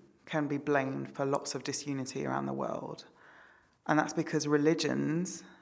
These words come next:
are made up of people, and people can tend to be divisive, can tend to be selfish, can tend to want to see people as other. I don't think it's faith itself that is the cause of division, but I think it's humans.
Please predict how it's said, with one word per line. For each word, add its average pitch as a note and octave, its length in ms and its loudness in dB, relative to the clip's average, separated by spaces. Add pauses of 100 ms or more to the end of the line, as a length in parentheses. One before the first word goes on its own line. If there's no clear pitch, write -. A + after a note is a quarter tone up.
(340)
are D3 100 2
made C#3 220 0
up C3+ 100 -4
of C3 140 -10
people, - 600 -4
and C#3 220 -2
people C#3+ 640 -2 (380)
can D#3 220 2
tend D3 260 0
to - 80 -2
be C3 220 0
divisive, D3 840 2
can D3+ 160 -2
tend C#3+ 280 -4
to C#3 100 -10
be C#3 120 -4
selfish, - 680 -2
can C#3+ 280 -2
tend D#3 280 0
to D3+ 100 0
want D3 240 2
to D3+ 100 -8
see C#3 640 -2 (480)
people C#3 420 0
as C3 240 0
other. - 380 0 (220)
I D#3+ 40 8
don't E3 200 6
think D#3 160 2
it's - 140 0
faith - 540 0 (120)
itself D#3 680 2
that - 120 2
is C3+ 100 2
the C#3+ 80 -2
cause C#3 340 -2
of C3+ 260 -2
division, C3+ 600 -2
but - 80 0
I - 60 0
think C#3+ 320 -6
it's - 180 -8
humans. - 800 -4